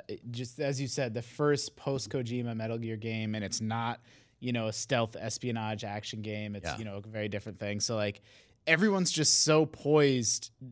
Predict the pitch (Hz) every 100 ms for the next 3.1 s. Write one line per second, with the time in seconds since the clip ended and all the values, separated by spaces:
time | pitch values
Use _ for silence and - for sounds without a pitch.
0 | - 120 131 120 151 135 131 156 175 151
1 | 135 113 98 98 110 - 131 143 131 -
2 | 127 - 131 127 - 101 135 127 107 101
3 | 98